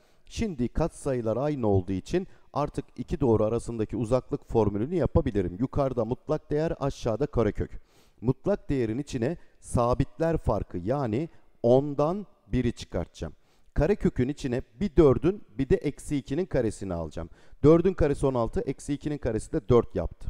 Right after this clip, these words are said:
Burası dokuz bölü kök yirmi. Kök yirmi de iki kök beş yapar. Hadi gelin bunu kök beş ile çarpalım. Pay ve payda iki genişletelim.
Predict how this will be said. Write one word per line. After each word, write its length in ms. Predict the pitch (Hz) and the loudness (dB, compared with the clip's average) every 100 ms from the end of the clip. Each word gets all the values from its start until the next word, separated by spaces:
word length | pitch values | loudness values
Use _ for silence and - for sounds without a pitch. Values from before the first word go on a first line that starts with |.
| - _ _ - | -10 _ _ 0
Burası 360 | 170 170 - 107 - | 4 4 2 -4 6
dokuz 460 | 135 - 160 - - - _ | 6 8 4 2 -8 -20 _
bölü 440 | 104 147 139 175 - - - | 6 8 8 6 2 -14 -6
kök 440 | - 160 190 - - | 6 8 8 2 -12
yirmi. 680 | 90 110 147 147 123 107 107 - - - | -6 -2 0 -2 -2 0 -2 -4 -20 -4
Kök 180 | - 156 - | 2 2 2
yirmi 360 | 147 156 180 151 | -2 0 0 0
de 100 | 117 | -2
iki 280 | 139 - | -4 -6
kök 320 | - 131 - - | -2 -2 -2 -2
beş 260 | 113 - | -2 -2
yapar. 320 | 90 - 139 - - - _ - | -4 -2 -2 -2 -8 -20 _ -6
Hadi 180 | 165 | -2
gelin 280 | 165 175 156 | 2 2 2
bunu 200 | 151 170 - - - | 2 0 -2 -6 6
kök 320 | 196 - - | 8 8 4
beş 220 | 196 - | 2 2
ile 140 | 123 | -4
çarpalım. 560 | 113 110 98 - 101 101 | -2 0 0 2 0 -2
Pay 320 | - 127 123 | -4 -2 0
ve 80 | 110 | 0
payda 420 | - 107 104 104 | 2 0 0 -2
iki 220 | 185 - | -4 -6
genişletelim. 760 | 98 127 131 - 107 - 101 160 | -4 -4 -4 -4 -4 -2 -4 -4